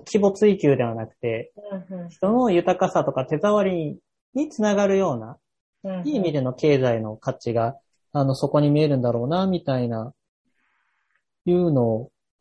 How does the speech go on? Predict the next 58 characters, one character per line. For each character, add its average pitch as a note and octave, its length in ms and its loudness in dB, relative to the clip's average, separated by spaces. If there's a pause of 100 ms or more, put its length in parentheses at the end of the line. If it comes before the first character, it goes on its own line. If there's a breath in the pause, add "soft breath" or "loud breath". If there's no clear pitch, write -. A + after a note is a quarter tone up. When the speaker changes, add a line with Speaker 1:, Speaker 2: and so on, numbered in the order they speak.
(240)
Speaker 1:
結 E3 140 0
構 C#3+ 100 0
感 C#3 200 0
じ、 D3 100 -4
そ F#3 160 -4
こ G3 120 0
は F#3 80 6
意 F#3 100 4
識 - 220 -6
し - 100 -10
て A#2+ 360 -4
事 C#3+ 180 2
業 C3 200 4
も A2+ 160 -2
私 B2+ 340 -6
自 D#3+ 180 0
身 C3 140 0
も A2+ 140 -6
作 - 200 -8
っ - 20 -12
て - 180 -10
い - 40 -8
き - 100 -20
た C#3+ 120 0
い B2 80 -2
な B2 200 -2
と - 240 -16 (120)
思 A#2+ 240 -6
い - 20 -6
ま A#2 140 -6
す - 180 -18
ね。 A2 80 -12
Speaker 2:
う - 40 -12
ん - 20 -10
う A2 80 -12
ん。 A2 40 -20 (240)
な D#3+ 140 -12
る D#3 200 -16
ほ B2 80 -18
ど、 A#2+ 120 -16
な G#2+ 160 -20
る - 80 -20 (1120)
ほ D#3+ 80 -8
ど。 - 60 -12
Speaker 1:
と D3+ 100 -8
い D#3+ 60 -2
う D#3+ 40 -4
感 D#3 220 -4
じ D#3 80 -2
で、 C#3+ 60 -2
日 E3 100 0
野 E3 100 0
原 B2+ 140 -2
さ A#2+ 120 -14
ん、 A2+ 40 -12
こ B2+ 120 -2
れ B2+ 60 0
は B2 300 -2